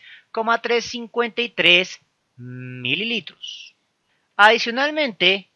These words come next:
reemplazamos el litro que está al otro lado por lo que vale en mililitros. Ahora sí, las cuatro unidades de volumen se cancelan,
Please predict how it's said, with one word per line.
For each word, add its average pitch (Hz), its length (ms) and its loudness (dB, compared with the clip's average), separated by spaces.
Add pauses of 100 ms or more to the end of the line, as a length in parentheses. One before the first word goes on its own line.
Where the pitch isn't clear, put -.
(380)
reemplazamos 202 800 2
el 196 260 0
litro 190 540 -4 (100)
que - 100 -4
está 170 300 2
al 175 120 0
otro 185 220 -4
lado 220 360 2
por 190 120 -4
lo 180 120 -4
que 160 100 -4
vale 180 400 2
en 185 180 -2
mililitros. 170 880 -6 (200)
Ahora 247 320 6
sí, 247 360 -4 (320)
las 165 280 0
cuatro 214 340 2
unidades 185 440 2
de 214 80 2
volumen 226 440 2
se 220 160 -2
cancelan, 220 680 0